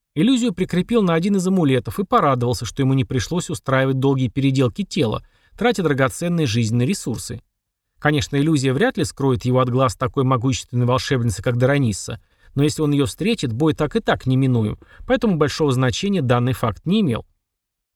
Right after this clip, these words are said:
Проходя мимо опустевших ниш, Влад на несколько секунд остановился и, вызвав из памяти облик охранников,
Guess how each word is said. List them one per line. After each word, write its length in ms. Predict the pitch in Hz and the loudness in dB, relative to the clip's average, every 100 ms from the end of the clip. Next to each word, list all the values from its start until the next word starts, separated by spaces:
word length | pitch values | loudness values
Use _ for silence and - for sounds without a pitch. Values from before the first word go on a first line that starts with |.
| _ | _
Проходя 440 | 127 - 151 147 | 0 2 2 4
мимо 260 | 147 143 143 | 2 4 2
опустевших 680 | 127 143 - 143 - - - | 0 -4 -2 -2 0 -4 -2
ниш, 260 | 175 190 - - - | 0 -2 -6 -18 -10
Влад 280 | 127 196 220 | -2 0 0
на 60 | 220 | 0
несколько 380 | 214 - 185 | 0 -2 -4
секунд 380 | 170 196 - 190 | -4 -6 -4 -2
остановился 720 | 175 - 180 185 226 269 - | -2 -2 0 2 2 0 -2
и, 20 | 113 | -2
вызвав 360 | 139 147 131 | 0 0 -2
из 120 | 156 | -4
памяти 420 | - 147 139 120 143 | -2 -2 0 0 0
облик 300 | 131 131 139 | 2 0 -2
охранников, 640 | 131 - 180 175 - 120 | -2 0 2 0 -4 -8